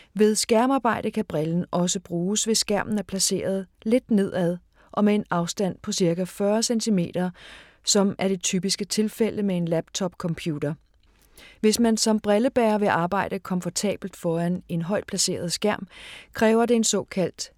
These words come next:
skærmbrille. Med kontaktlinser kan man kompensere for presbyopi ved at indstille det ene øje til fjern afstand og det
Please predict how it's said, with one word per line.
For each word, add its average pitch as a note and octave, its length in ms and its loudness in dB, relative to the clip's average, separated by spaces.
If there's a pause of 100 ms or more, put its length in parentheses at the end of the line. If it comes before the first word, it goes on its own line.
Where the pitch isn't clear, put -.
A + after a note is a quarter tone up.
skærmbrille. D#3+ 720 -2 (1080)
Med A3+ 260 6
kontaktlinser B3 840 0
kan A3+ 180 0
man G#3+ 140 2
kompensere G#3 760 0
for F#3+ 220 -2
presbyopi G3 960 -4
ved G#3 80 0
at F#3 160 -2
indstille G3+ 500 0
det F#3 160 -2
ene G#3 280 0
øje F#3 280 0
til F#3 160 -8
fjern - 300 -4
afstand G3+ 480 -4
og F#3 100 -8
det A3 100 -2